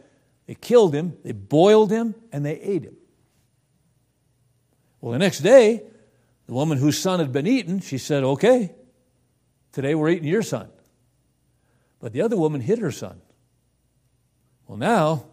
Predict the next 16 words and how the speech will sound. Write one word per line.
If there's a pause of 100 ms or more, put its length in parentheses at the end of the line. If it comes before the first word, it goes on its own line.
there's
a
little, (680)
little
disagreement
going
on
here. (1500)
And,
and
it
comes
to
the
king's
ears.